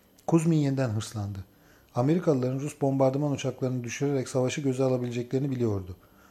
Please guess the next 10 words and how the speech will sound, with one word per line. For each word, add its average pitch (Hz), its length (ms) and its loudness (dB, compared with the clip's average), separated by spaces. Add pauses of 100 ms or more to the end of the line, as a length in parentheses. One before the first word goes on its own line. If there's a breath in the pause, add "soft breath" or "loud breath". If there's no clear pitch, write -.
(140 soft breath)
Ama 151 220 2
tutukluları 147 520 0
kurtarmak 139 480 0
için 127 120 -8
Amerikalıların 123 600 0
Moskova'ya 123 520 0
bir 113 140 -4
baskın 147 360 2
düzenlemeleri 127 600 -2
imkansızdı. 113 680 -2